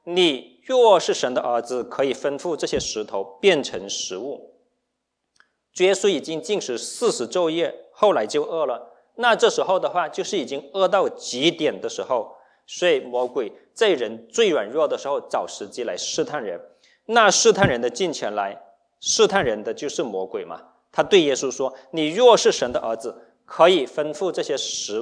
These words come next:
呃，石头变成食物。”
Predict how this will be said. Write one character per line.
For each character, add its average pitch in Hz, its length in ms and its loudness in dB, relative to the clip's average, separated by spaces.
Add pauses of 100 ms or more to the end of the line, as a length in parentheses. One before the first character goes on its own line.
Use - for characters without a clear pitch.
(140)
呃， 117 140 -2
石 120 280 -2
头 - 480 -6
变 180 200 2
成 101 200 -8
食 98 380 -8
物。” 127 400 -10